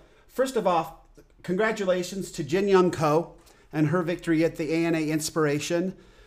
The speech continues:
Her golf swing is near picture perfect as any I've ever seen. Um, if you have a chance to go back and watch her swing, please do so. I learned a lot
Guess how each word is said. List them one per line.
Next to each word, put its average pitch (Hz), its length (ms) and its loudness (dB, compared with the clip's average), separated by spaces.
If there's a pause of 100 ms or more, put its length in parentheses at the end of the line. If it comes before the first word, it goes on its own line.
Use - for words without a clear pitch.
(180)
Her 226 140 4
golf 185 300 4
swing 160 500 4
is 156 580 0 (440)
near 185 240 2
picture 190 380 -2
perfect 147 520 -4
as 143 120 -2
any 160 260 2
I've 139 180 0
ever 143 200 -2
seen. 127 600 -2 (460)
Um, 139 240 0
if 156 160 -2
you 151 200 0
have 185 380 2
a 156 60 -2
chance 165 480 -2
to 160 80 -4
go 156 160 2
back 151 220 0
and 147 120 0
watch 151 280 -2
her 151 80 -4
swing, 147 340 0
please 147 260 -2
do 139 160 -2
so. 120 300 -4
I 151 320 0 (240)
learned 151 260 4
a 135 60 2
lot 139 480 0